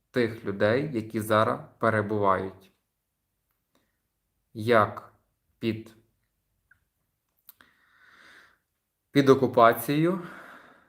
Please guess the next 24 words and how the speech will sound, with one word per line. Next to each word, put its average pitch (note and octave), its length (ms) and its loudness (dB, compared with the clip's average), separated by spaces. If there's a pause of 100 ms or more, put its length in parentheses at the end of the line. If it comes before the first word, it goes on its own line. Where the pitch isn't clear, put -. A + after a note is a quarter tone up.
(260)
так C#3 200 2
і D#3 40 -2
хочеться C#3 420 0
чомусь B2+ 340 -6
сказати, B2+ 440 2
так B2 300 -2
і - 20 -4
в A#2 100 -12
полоні. G2+ 500 -2 (1400)
Я A2+ 160 2
не C3+ 100 2
можу C3+ 260 2
гарантувати A2 720 0
стовідсотково, G#2 720 -6
що G#2 120 -12
цими G#2 300 -6
днями G#2 260 -4
відбудуться G#2 540 -6
якісь G2+ 360 -8
обміни, C#3 500 0 (260)
але A2+ 260 4
енергія A#2 460 0
така A2 300 -4
є. G#2 300 -8